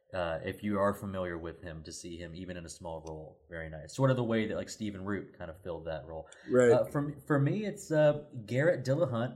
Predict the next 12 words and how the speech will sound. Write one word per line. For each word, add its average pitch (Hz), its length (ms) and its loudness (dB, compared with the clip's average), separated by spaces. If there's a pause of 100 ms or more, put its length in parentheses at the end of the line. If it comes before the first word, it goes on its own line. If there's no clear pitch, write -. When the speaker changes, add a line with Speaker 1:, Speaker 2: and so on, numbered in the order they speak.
Speaker 1:
as 110 420 0
our 110 320 2
Deputy 131 480 0
Wendell. 117 560 -4
He 123 220 4
has 156 600 2 (100)
a 120 640 2 (160)
purpose 135 560 2
as 104 320 -4
being 113 640 -2
Ed 110 260 2
Tom's 101 640 -4